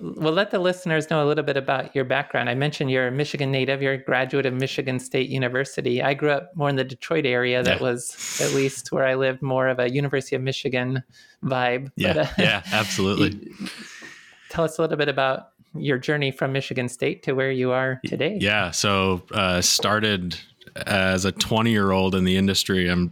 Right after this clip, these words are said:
Speaker 2: and I'm now gonna be thirty-one this year. So I'm kind of at a weird point where I'm not, like, practicing on clients, <laughs> if you will. And, um, I'm also not a, you know,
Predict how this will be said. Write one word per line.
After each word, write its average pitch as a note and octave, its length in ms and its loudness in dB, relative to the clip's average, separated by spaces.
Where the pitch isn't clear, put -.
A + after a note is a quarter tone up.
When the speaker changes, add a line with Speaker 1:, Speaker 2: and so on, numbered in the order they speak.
Speaker 2:
and F2+ 400 2
I'm F2 400 2
now F2+ 300 2
gonna F#2+ 200 -2
be F2 120 0
thirty-one F#2 520 2
this F2+ 220 0
year. F#2+ 160 0
So G2 120 0
I'm F#2 80 0
kind B2+ 200 0
of A2 40 2
at G2 80 2
a F#2+ 80 2
weird G2 300 0
point G2 300 0
where F#2+ 340 2
I'm G#2 140 0
not, G#2+ 260 0
like, F#2+ 320 -4
practicing C3+ 840 0
on B2 200 2
clients, C3+ 600 0
<laughs> - 340 -4
if B2+ 180 -2
you B2 120 2
will. B2+ 380 4
And, G2 420 2
um, G#2 260 2
I'm G2+ 120 2
also G2+ 320 2
not F#2 320 2
a, F2+ 200 2
you F#2 100 2
know, F2 140 2